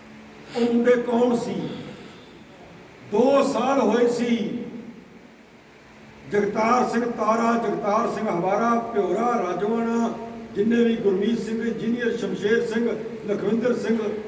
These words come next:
ਇਹਨਾਂ ਸਾਰਿਆਂ ਨੂੰ ਦੋ ਸਾਲ ਹੋਏ ਸੀ।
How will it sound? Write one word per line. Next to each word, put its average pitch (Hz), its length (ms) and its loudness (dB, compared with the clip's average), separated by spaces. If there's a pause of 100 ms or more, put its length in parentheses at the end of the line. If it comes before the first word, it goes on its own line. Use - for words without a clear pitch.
(260)
ਇਹਨਾਂ 208 200 -2
ਸਾਰਿਆਂ 185 520 -4
ਨੂੰ 226 80 0
ਦੋ 190 460 0
ਸਾਲ 170 180 -2
ਹੋਏ 139 260 -4
ਸੀ। - 160 -10